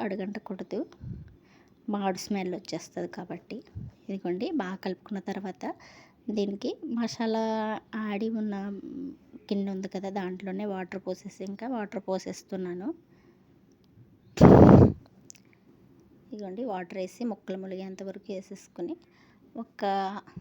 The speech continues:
సిక్స్ విజిల్స్ అయితే వస్తే మనకి కర్రీ ముక్క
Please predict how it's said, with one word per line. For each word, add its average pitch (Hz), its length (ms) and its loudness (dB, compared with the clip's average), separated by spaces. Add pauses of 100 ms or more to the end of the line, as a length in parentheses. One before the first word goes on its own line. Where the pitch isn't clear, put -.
(240)
సిక్స్ - 380 -12
విజిల్స్ 196 420 -6
అయితే 220 200 -4 (120)
వస్తే - 300 -12 (160)
మనకి 196 320 -6 (180)
కర్రీ 190 240 -6 (100)
ముక్క - 320 -14